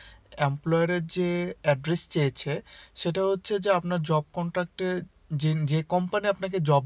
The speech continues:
দিয়েছে, সে কোম্পানির অ্যাড্রেস বসায় দিতে পারেন। এমপ্লয়-, আনএমপ্লয়মেন্ট মানে বেকার দেওয়ার কোনো সুযোগ নেই, আপনার কোনো না কোনো অকুপেশন থাকবেই। আহ, সাপোজ, আহ, সাপোজ আপনি যদি সেগুলোও দিতে না চান, যে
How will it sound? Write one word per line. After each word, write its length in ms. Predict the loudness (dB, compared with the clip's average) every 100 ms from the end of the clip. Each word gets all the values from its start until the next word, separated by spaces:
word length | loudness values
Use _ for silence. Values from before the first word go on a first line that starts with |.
| 0
দিয়েছে, 500 | 0 -2 -4 -6 -6 -10 -20 -4
সে 160 | -2
কোম্পানির 480 | 2 2 4 2 2
অ্যাড্রেস 320 | 0 0 -2 -2
বসায় 360 | 0 0 0 -2
দিতে 320 | -2 -2 -4 0
পারেন। 320 | 2 2 -2 -8 0
এমপ্লয়-, 500 | 0 2 0 0 -2 -8
আনএমপ্লয়মেন্ট 1080 | 2 4 4 2 0 2 2 0 -4 -6 -12 -20 -20 _
মানে 240 | 2 4 4
বেকার 500 | 4 2 2 0 2
দেওয়ার 240 | 2 2
কোনো 220 | 0 0
সুযোগ 400 | 0 0 0 0
নেই, 180 | 0 -2 -4 -16 -20 -6
আপনার 420 | -2 0 0 0 0
কোনো 220 | 0 2
না 100 | 2
কোনো 240 | 0 0
অকুপেশন 580 | 0 -2 -2 -2 -2 -4
থাকবেই। 540 | 0 2 2 0 -4 -6 -18 -20 -20 -20 -8
আহ, 140 | -6
সাপোজ, 560 | 0 2 2 0 -4 -2
আহ, 260 | 4 6 6
সাপোজ 560 | 4 2 2 -2 -6 -14 _ -2
আপনি 300 | -2 0 -2
যদি 280 | -2 -2 -4
সেগুলোও 540 | -2 -2 2 2 2
দিতে 320 | 0 -2 0
না 180 | 2 0
চান, 340 | 0 -4 -4 -6 -16 -20 -20 -8
যে 400 | 0 2 2 -2